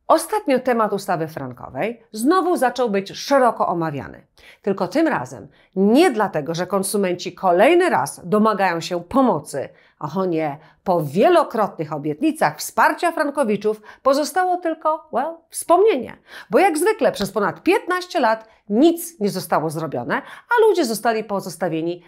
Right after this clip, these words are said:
sami sobie. Wtedy to zdani kompletnie na siebie frankowicze wzięli sprawę w swoje ręce i zaczęli pozywać banki, kierując sprawy do sądów. Na marginesie zrobili oni dokładnie to, co K N F polecił mi zrobić w dwa tysiące dziewiątym roku w swoim piśmie,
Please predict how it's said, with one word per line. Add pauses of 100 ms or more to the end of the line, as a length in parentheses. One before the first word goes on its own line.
sami
sobie. (720)
Wtedy
to
zdani
kompletnie
na
siebie
frankowicze
wzięli
sprawę
w
swoje
ręce
i
zaczęli
pozywać
banki, (220)
kierując
sprawy
do
sądów. (320)
Na
marginesie
zrobili
oni
dokładnie
to,
co
K
N
F
polecił
mi
zrobić
w
dwa
tysiące
dziewiątym
roku (280)
w
swoim
piśmie,